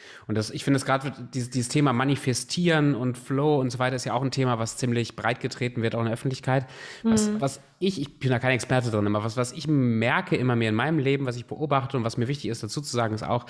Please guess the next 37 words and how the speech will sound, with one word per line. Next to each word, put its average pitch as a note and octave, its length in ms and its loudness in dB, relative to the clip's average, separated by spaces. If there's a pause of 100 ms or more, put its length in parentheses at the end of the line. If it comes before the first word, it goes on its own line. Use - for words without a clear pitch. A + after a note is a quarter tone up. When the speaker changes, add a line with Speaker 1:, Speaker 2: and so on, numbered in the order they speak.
(260)
Speaker 1:
manifestieren C#3 600 2
heißt C#3 140 0
ja C#3 80 0
nicht, C3+ 140 -4
ich - 40 -12
sitze E3+ 300 -2
hier F3+ 100 6
und E3+ 80 4
stelle C#3+ 160 2
mir C#3 60 4
das B2+ 160 2
vor D#3 220 2
und B2+ 120 -2
träume F3 460 2 (200)
und A#3 60 2
dann B2+ 80 2
Speaker 2:
Mhm. - 0 -
Speaker 1:
sitze F3 220 -2
ich C3+ 60 -4
hier D3+ 120 4
so A3+ 300 4
lange, F3 480 4 (300)
bis F3 140 0
es F3 140 -4
dann D#3 160 -2 (140)
endlich G3+ 720 2
klingelt C#3 480 6
auf G2+ 160 -2
meinem G#2+ 160 0
Konto G#2+ 340 0
oder A2 140 4
bis D#3 100 2
es D#3 140 -2
hier, D#3 80 2
weißt D#3+ 160 2
du, - 20 -2
so. C3 320 2